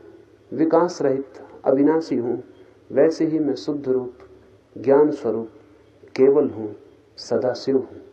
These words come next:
ये घोषणा शिष्य की। गुरु ने ये कहा था, समझाया था कि ऐसा है। इसे शिष्य दो तरह से ले सकता था।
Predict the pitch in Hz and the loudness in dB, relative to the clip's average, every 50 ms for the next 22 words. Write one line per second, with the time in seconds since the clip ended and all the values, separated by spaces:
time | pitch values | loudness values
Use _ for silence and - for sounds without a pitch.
0 | _ _ _ _ - - - - _ _ _ _ _ _ _ - _ _ _ _ | _ _ _ _ -20 -20 -20 -20 _ _ _ _ _ _ _ -20 _ _ _ _
1 | _ _ _ _ _ _ _ - - 143 147 151 139 - - - 127 143 139 - | _ _ _ _ _ _ _ -12 -8 -2 -2 0 -2 -2 -2 0 0 0 0 0
2 | - 170 165 110 104 - - 175 - - - - 131 131 - - - - - _ | -2 -6 -6 -6 -6 -8 -6 -6 -6 -6 -8 -10 -12 -12 -12 -14 -20 -20 -20 _
3 | _ _ _ _ _ _ _ - _ - - - - - - - - 117 123 131 | _ _ _ _ _ _ _ -20 _ -20 -20 -20 -20 -20 -20 -18 -12 -8 -4 2
4 | 143 170 190 196 202 196 185 165 143 127 127 120 - - - - 127 - 156 156 | 4 6 6 6 6 6 6 6 6 4 2 0 -2 -6 -2 0 0 0 0 -4
5 | 151 - - - - - - - - - - - - - - _ _ _ _ _ | -8 -8 -10 -12 -12 -12 -12 -16 -16 -18 -20 -20 -20 -20 -20 _ _ _ _ _
6 | _ _ _ _ _ _ _ _ _ _ _ _ _ _ _ _ _ _ _ _ | _ _ _ _ _ _ _ _ _ _ _ _ _ _ _ _ _ _ _ _
7 | _ _ _ - - - - 123 120 107 - 123 120 131 135 139 - - - - | _ _ _ -20 -12 -6 -4 -2 -2 -2 -2 -2 -2 -2 -2 -4 -6 -8 -12 -18
8 | - - - - - _ _ _ _ _ _ _ - - - _ - - - - | -20 -20 -20 -20 -20 _ _ _ _ _ _ _ -20 -20 -20 _ -10 -4 -2 0
9 | - - 131 131 127 - 117 107 - - 127 127 127 - - - - - - - | 2 2 2 0 0 -6 -10 -12 -6 -2 0 0 0 -2 -6 -16 -20 -20 -20 -20
10 | _ _ _ _ _ _ _ _ _ _ _ _ _ _ _ _ _ _ _ _ | _ _ _ _ _ _ _ _ _ _ _ _ _ _ _ _ _ _ _ _
11 | _ _ _ _ _ _ _ _ _ _ _ _ - - - _ - 175 170 - | _ _ _ _ _ _ _ _ _ _ _ _ -20 -20 -8 _ 0 0 2 2
12 | 175 160 - - 190 196 196 - - 147 131 117 151 151 147 - 135 131 160 160 | 0 -2 -2 0 0 0 0 0 -4 -4 0 2 2 2 4 2 2 2 2 0
13 | - - 139 127 131 135 - - - - - 120 110 113 - - - - | -2 0 0 2 2 0 0 -2 -8 -8 -4 -2 -2 -2 -4 -10 -20 -20